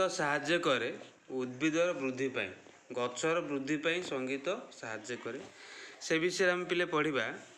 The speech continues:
ଏଇଟା ସାଇଣ୍ଟିଫିକଲି ଗୋଟେ ଫ୍ୟାକ୍ଟକୁ ନେଇକି, ମନେକ, ସାଇଣ୍ଟିଫିକ୍ ଫ୍ୟାକ୍ଟକୁ ନେଇ ଗୋଟେ ପାର୍ଟ କୁହାଯାଇଛି, ପାରାଗ୍ରାଫ। ଦେଖ, ମେନି ସାଇଣ୍ଟିଷ୍ଟ, ମେନି ସାଇଣ୍ଟିଷ୍ଟ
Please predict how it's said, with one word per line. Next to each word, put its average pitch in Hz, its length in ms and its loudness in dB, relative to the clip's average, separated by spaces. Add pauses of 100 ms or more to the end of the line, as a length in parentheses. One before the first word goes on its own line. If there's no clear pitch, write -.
ଏଇଟା 139 180 0
ସାଇଣ୍ଟିଫିକଲି 160 640 2
ଗୋଟେ 175 180 2
ଫ୍ୟାକ୍ଟକୁ 147 520 0
ନେଇକି, 160 300 0 (220)
ମନେକ, 127 280 -4 (680)
ସାଇଣ୍ଟିଫିକ୍ 151 760 4
ଫ୍ୟାକ୍ଟକୁ 143 380 0
ନେଇ 156 140 2
ଗୋଟେ 156 200 2 (760)
ପାର୍ଟ 131 240 2
କୁହାଯାଇଛି, 123 460 2
ପାରାଗ୍ରାଫ। 117 480 0 (360)
ଦେଖ, 113 160 -6 (2500)
ମେନି 160 400 2
ସାଇଣ୍ଟିଷ୍ଟ, 160 720 0 (920)
ମେନି 170 320 2
ସାଇଣ୍ଟିଷ୍ଟ 170 680 0